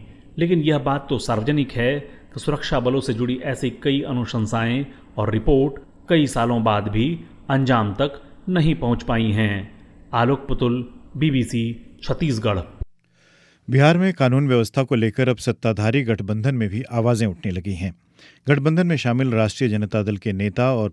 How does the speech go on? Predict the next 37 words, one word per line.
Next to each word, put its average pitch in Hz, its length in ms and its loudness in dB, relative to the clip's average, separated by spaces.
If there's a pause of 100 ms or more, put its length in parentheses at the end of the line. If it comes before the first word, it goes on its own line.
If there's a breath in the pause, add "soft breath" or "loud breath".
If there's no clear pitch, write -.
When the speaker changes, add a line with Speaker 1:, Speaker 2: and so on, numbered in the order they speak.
Speaker 2:
पूर्व 113 200 -2
केंद्रीय 98 340 -4
मंत्री 104 400 -4 (380 soft breath)
तस्लीमुद्दीन 127 640 0
ने 143 120 0
बिहार 113 300 2
के 110 120 -6
मुख्यमंत्री 113 520 -2
नीतीश 131 420 0
कुमार 113 280 0
के 113 160 -4
खिलाफ 107 360 -2
बयान 95 320 -4
देकर 120 340 0 (280 soft breath)
उनसे 127 260 -2
इस्तीफा 117 380 -2
मांगा 90 280 -6
है। 87 180 -6 (680 loud breath)
त-, 135 140 2 (120)
तस्लीमुद्दीन 135 680 2
ही 147 80 4
नहीं, 127 220 2
आरजेडी 127 400 2
के 147 100 0
वरिष्ठ 117 320 -2
नेता 120 220 -2
रघुवंश 110 400 -4
प्रसाद 104 340 -6
सिंह 151 280 -4
ने 117 120 2
भी 139 180 0 (340 loud breath)
नीतीश 123 340 0
कुमार 107 300 -2
की 127 280 -4
आलोचना 117 420 0
की 92 160 -6
है। 90 280 -8